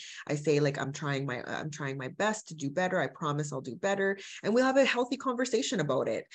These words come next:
And so it's gotten now to the point where my daughter calls me out. <laughs> And so, <laughs> you know, like, I will do something and, um, she'll know when it's, like, you know, not my best self.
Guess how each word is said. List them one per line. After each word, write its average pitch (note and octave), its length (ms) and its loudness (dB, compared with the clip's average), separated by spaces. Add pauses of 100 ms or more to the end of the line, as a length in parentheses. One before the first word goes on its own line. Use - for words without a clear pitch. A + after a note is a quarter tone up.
(280)
And F3+ 180 2
so F#3 120 6
it's F3+ 120 4
gotten F#3 280 4
now F3+ 140 2
to E3 120 -4
the E3 100 2
point G3+ 380 0
where F3 140 6
my F3 160 4
daughter F3+ 320 4
calls D#3 260 -2
me E3+ 140 0
out. A3 320 -2
<laughs> D4 320 6
And D4+ 200 12
so, A3+ 440 8 (200)
<laughs> - 200 4
you C#4+ 260 10
know, G#3+ 180 8
like, G3+ 320 8 (460)
I G3+ 140 12
will G3+ 160 8
do G3+ 180 4
something F#3+ 640 2 (440)
and, F3 520 6
um, E3 400 4
she'll F#3+ 280 4
know F3+ 240 4
when E3 200 2
it's, D3+ 180 -4
like, D3+ 260 0
you E3 180 -2
know, D#3 180 4
not D#3+ 240 2
my E3 120 2
best D3 300 0
self. - 340 -2